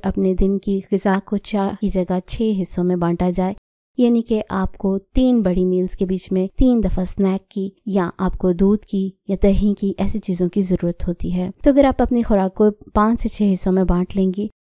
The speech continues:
तो आप obviously हर टाइम बड़ी मील तो नहीं लेंगी, तो जब स्नैक लेंगी तो वो आपने हेल्दी स्नैक्स लेने हैं। एक दफ़ा आपने अगर फल खाया है तो दूसरी दफ़ा आपने कोई दूध या दही से बनी चीज़ लेनी है, जैसे कि शेक हो गया या इस तरह की चीज़ जो आपको पसंद हो।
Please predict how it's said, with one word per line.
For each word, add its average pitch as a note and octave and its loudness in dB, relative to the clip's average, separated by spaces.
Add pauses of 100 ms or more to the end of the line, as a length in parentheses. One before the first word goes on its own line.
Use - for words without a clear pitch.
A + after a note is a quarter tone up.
तो A3+ 4
आप G#3+ 2 (100)
obviously G#3 2
हर G#3 2
टाइम G#3 2
बड़ी F#3+ 4
मील G3 2
तो G3+ 0
नहीं G3+ 2
लेंगी, F#3+ -2
तो F#3+ -6
जब F#3+ 0
स्नैक G3+ -2
लेंगी F#3 0
तो F#3 0
वो F#3 -2
आपने F#3+ -2
हेल्दी F#3+ 0
स्नैक्स G3+ -2
लेने F#3 2
हैं। F#3 0 (380)
एक A#3+ 0
दफ़ा A3 0
आपने G3+ 0
अगर G3 0 (440)
फल G#3+ 0
खाया G3 -2
है G3+ -2
तो G3+ -4
दूसरी G3 -4
दफ़ा G3 -2
आपने F#3+ -2 (400)
कोई G3 0
दूध G3+ -2
या F#3+ 2
दही F3+ 0
से - -2
बनी F#3 0
चीज़ F#3 -2
लेनी F#3 2
है, F#3 0
जैसे F#3 -4
कि F#3 -4
शेक G3 -4
हो F#3+ 0
गया F3+ -4
या F#3 -4
इस - -6
तरह G3 0
की G3 -4
चीज़ G#3 -4
जो - -4
आपको - 0
पसंद G3 0
हो। A3+ 0